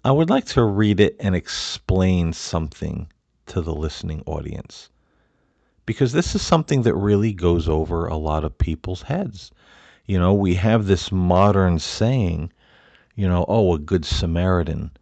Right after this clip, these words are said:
uh, saved that child in the street that was standing, you know, right in the pathway of a car." You know, "A good Samaritan, uh, stepped in and, you know, s-,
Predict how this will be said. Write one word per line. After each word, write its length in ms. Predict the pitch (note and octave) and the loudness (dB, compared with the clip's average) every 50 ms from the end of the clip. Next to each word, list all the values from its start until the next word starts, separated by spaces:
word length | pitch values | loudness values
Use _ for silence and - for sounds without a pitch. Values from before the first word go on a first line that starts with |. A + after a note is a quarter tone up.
| _ _ _ _ _ _ _ _ _ _ | _ _ _ _ _ _ _ _ _ _
uh, 380 | - A2 E2+ D#2 D2+ D#2 D#2 D#2+ - _ | -8 -6 -4 -4 -4 -4 -6 -8 -10 _
saved 720 | - - - - - - - A2 F#2+ F2+ F2 F2 E2 D2+ D2 | -16 -14 -10 -10 -8 -2 0 0 2 2 2 0 -2 -2 -2
that 200 | E2 D#2+ D#2 - | -4 -4 -4 -4
child 580 | - - - - E2+ E2 E2+ E2 D#2+ D2+ D#2 D2+ | -8 -6 -4 -2 0 0 0 0 -2 -2 -4 -4
in 120 | D#2 D2+ | -4 -4
the 100 | D2+ D2 | -4 -6
street 380 | - - - - F#2 E2+ D2+ - | -8 -10 -8 -6 -4 -4 -4 -6
that 120 | - - | -8 -10
was 140 | - D#2+ - | -8 -8 -10
standing, 640 | - - - E2 D#2+ D#2+ E2 D#2+ D#2+ E2 D#2 D2+ D2+ | -10 -8 -6 -6 -4 -4 -4 -4 -4 -4 -4 -6 -6
you 100 | D2+ D#2 | -8 -8
know, 180 | D#2 D#2+ D#2+ D#2 | -8 -8 -8 -6
right 180 | D#2 E2 E2 - | -6 -6 -6 -6
in 100 | D#2 D#2+ | -8 -10
the 60 | - | -8
pathway 540 | - - - E2+ D#2+ D#2 - D#2+ D#2+ D#2+ D#2+ | -8 -8 -6 -6 -8 -8 -8 -8 -8 -8 -8
of 100 | D2+ D#2 | -8 -10
a 80 | D#2 | -10
car." 440 | - - - E2 D#2+ D#2+ D#2+ D#2 - _ _ - - - - - - _ _ | -10 -8 -6 -4 -4 -4 -6 -8 -12 _ _ -20 -20 -20 -20 -20 -20 _ _
You 100 | F2+ E2+ | -4 -4
know, 120 | E2 E2 | -2 -2
"A 100 | - - | -4 -6
good 320 | E2 F2 - F#2+ F2 D#2 | -8 -6 -4 -4 -4 -4
Samaritan, 920 | - - - - F2+ E2 E2 E2 E2 E2+ E2+ E2 D#2 D2+ D2+ D2 D2 D2+ D2 _ _ _ _ _ _ _ _ - | -6 -10 -8 -6 -4 -4 -2 -2 0 0 0 0 -2 -2 -4 -6 -6 -8 -10 _ _ _ _ _ _ _ _ -12
uh, 200 | - E2 D#2 D2 | -10 -10 -8 -8
stepped 580 | - - - - - - F#2 E2+ D#2 - - - | -10 -10 -10 -10 -4 -2 -2 -2 -2 -4 -6 -4
in 400 | E2+ E2 E2 D#2 D#2 D2 C#2+ - | -2 -2 -2 -2 -4 -6 -8 -8
and, 460 | - E2+ E2 D#2 D#2 D#2 D2+ D2+ D#2 | -10 -10 -8 -8 -8 -8 -8 -8 -8
you 100 | E2 D#2+ | -6 -6
know, 140 | D2+ D2+ D#2 | -6 -6 -6
s-, 120 | D2 - | -8 -10